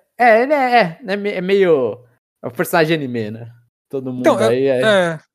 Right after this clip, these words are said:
Speaker 2: é, eu sou mais a favor de colocar um personagem, não, não especificar necessariamente o, o sexo. Por exemplo, o Gol do Pokémon.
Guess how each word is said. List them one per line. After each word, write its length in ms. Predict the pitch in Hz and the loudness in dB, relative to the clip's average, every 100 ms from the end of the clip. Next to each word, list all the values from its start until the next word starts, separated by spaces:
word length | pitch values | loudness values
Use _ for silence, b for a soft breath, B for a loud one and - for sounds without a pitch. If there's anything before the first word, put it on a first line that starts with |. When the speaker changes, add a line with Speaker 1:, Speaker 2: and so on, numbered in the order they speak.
| _ - | _ -4
Speaker 2:
é, 80 | 247 | -2
eu 100 | 247 | 0
sou 160 | 320 | 0
mais 160 | 330 320 | 2 0
a 60 | |
favor 320 | 311 247 208 214 | 0 0 2 0
de 100 | 185 | 0
colocar 500 | 208 190 - 190 190 | 0 0 0 0 0
um 120 | 185 | 0
personagem, 600 | 196 - 190 185 185 170 | -6 -2 -2 -2 -8 -10
não, 380 | 165 196 214 196 175 | -6 -4 -4 -6 -8
não 100 | 190 | -6
especificar 540 | 220 226 - - 196 | -4 -4 -4 -6 -4
necessariamente 680 | 185 - - 185 170 170 - | -4 -6 -6 -4 -4 -6 -6
o, 200 | 165 151 147 143 139 127 | -6 -6 -8 -10 -10 -10
o 40 | 127 _ _ _ - | -16 _ _ _ -10
sexo. 680 | - - 175 233 - 262 - _ _ _ - | -4 0 0 0 0 -2 -4 _ _ _ 0
Por 100 | 220 | 2
exemplo, 260 | - 202 | 2 2
o 180 | 185 208 | 2 2
Gol 340 | 156 180 160 | 4 4 4
do 220 | 143 147 139 | 0 -2 -2
Pokémon. 560 | - 160 170 151 127 | -4 -4 -4 -4 -6